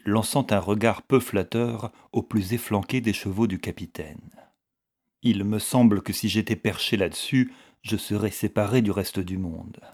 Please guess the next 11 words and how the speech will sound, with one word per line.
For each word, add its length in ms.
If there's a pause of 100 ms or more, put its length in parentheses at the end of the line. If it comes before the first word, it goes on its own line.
(1000)
Oh, 240
à 80
propos, 480 (100)
dit 180
Winstanley 840
en 180
ouvrant 240
la 140
porte 280
d'une 200
stalle, 640